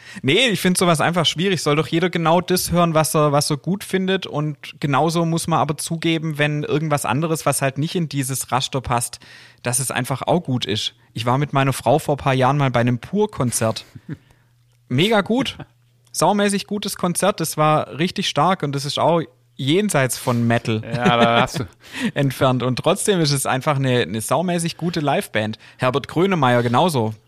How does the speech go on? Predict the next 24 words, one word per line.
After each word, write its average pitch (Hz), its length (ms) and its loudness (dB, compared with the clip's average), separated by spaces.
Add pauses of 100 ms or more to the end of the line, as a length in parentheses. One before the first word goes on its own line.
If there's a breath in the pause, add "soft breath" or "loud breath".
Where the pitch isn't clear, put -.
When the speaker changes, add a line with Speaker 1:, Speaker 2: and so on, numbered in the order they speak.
(100)
Speaker 1:
Bei 123 100 2
dem 131 160 -2
war 143 120 2
ich 135 120 -4
auch 156 140 2
schon 139 160 -4
live. 110 460 -2
Saumäßig 170 580 -2
gut. 180 260 -4 (600)
Also 135 460 -2
ich 170 100 -4
finde, 208 180 2
man 196 100 2
muss 185 140 -2
da 139 140 2
einfach 135 280 0
ein - 60 -14
bisschen 120 400 0 (560 soft breath)
offen 156 300 0
durch 143 200 0
die 131 140 -4
Welt 139 220 2
marschieren 139 540 0
und 120 500 -4